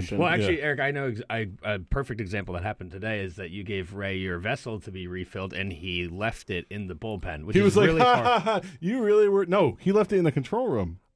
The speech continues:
Speaker 1: I do a good job every week, and I get you what you need 'cause
Speaker 3: Wah,
Speaker 1: you're
Speaker 3: wah,
Speaker 1: obviously
Speaker 3: wah.
Speaker 1: busy, and then the one time I forget, these two just
Speaker 2: Right,
Speaker 1: attack me
Speaker 2: right.
Speaker 1: and
Speaker 2: Okay,
Speaker 1: pile
Speaker 2: I,
Speaker 1: on.
Speaker 2: I'm gonna break it down for you like this. You can be right a million times.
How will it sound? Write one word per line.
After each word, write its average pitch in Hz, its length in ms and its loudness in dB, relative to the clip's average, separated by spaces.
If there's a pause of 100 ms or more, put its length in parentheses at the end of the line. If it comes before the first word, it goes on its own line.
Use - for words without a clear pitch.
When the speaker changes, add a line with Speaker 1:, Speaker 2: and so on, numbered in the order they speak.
(140)
Speaker 1:
I 165 180 8
do 233 220 8
a 185 60 10
good 165 300 10
job 151 500 10
every 151 340 6
week, 135 560 0 (100)
and 131 120 0
I 127 80 0
get 131 180 0
you 139 140 0
what 139 120 0
you 143 100 2
need 131 460 2
'cause - 180 -2
Speaker 3:
Wah, 135 40 2
Speaker 1:
you're 143 100 6
Speaker 3:
wah, 143 60 8
Speaker 1:
obviously 185 340 4
Speaker 3:
wah. 175 60 -2
Speaker 1:
busy, 143 420 4
and 139 120 0
then 143 100 2
the 139 80 4
one 151 240 4
time 160 240 0
I 151 100 2
forget, 131 520 -2
these 123 220 -6
two 139 140 0
just 120 220 -4
Speaker 2:
Right, 110 140 -2
Speaker 1:
attack 120 280 0
me 143 80 -2
Speaker 2:
right. 147 320 2
Speaker 1:
and 160 60 2
Speaker 2:
Okay, 156 120 2
Speaker 1:
pile 147 260 8
Speaker 2:
I, 151 80 8
Speaker 1:
on. 123 240 4
Speaker 2:
I'm 170 80 4
gonna 202 120 2
break 190 220 -2
it 185 60 -6
down 147 200 -2
for 156 80 -6
you 147 80 0
like 127 200 0
this. 110 280 -4 (140)
You 139 160 -2
can 156 160 -2
be 160 140 0
right 143 260 2
a 147 40 0
million 127 440 0
times. 101 440 -2